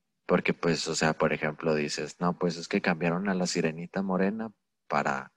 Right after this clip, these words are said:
para, pues, no ser racistas y dar inclusión". Pero, pues, realmente desde ahí está siendo racista porque,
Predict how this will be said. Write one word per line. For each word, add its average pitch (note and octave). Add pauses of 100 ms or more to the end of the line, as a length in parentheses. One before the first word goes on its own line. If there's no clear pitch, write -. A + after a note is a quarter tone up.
(1040)
para, E2
pues, E2+
no -
ser G#2+
racistas A2+
y F#2+
dar D#2+
inclusión". D#2+ (840)
Pero, F#3+
pues, G2
realmente A2
desde A2
ahí F#2+
está G#2+
siendo A2+
racista A2+
porque, F#2